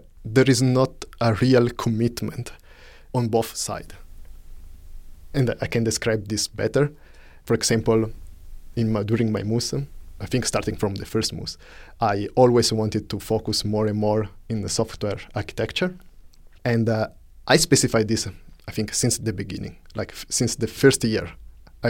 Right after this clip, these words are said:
I started to work for my company. And at every mousse,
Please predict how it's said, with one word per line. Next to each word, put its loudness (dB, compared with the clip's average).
I -4
started 0
to -2
work 2
for -4
my -6
company. -6
And 4
at 4
every 10
mousse, 4